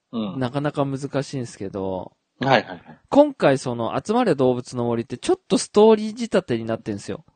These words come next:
Speaker 1: えー。
Speaker 2: で、なんかこう、たぬきちさんがいるじゃないですか。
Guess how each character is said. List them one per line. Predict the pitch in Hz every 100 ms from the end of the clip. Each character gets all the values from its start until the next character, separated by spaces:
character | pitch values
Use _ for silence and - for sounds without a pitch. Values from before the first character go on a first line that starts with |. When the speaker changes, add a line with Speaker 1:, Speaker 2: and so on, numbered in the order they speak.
| _ -
Speaker 1:
え | 143 180 196 196 196 196 196
ー。 | 147
Speaker 2:
で、 | 185 185 180
な | 202
ん |
か | 202 135
こ | 139
う、 | 127
た | 170
ぬ | 196
き | 202 208 _ _ _
ち | 185
さ | 180 202 180
ん | 175
が | 165
い |
る | 165
じ | 165
ゃ |
な | 156
い |
で | 104
す | 98
か。 | - 95 67